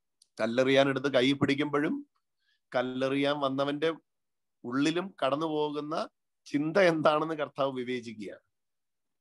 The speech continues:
കല്ലെറിയാനെ വന്നേക്കുന്നേ, കല്ല എടുത്ത് ഉന്നം പിടിച്ചോണ്ട് നിൽക്കുകയാണ്. പക്ഷെ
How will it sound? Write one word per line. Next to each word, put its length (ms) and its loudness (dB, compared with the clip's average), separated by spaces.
കല്ലെറിയാനെ 380 6
വന്നേക്കുന്നേ, 540 4
കല്ല 240 4
എടുത്ത് 200 2
ഉന്നം 240 2
പിടിച്ചോണ്ട് 320 -2
നിൽക്കുകയാണ്. 460 -2
പക്ഷെ 480 -2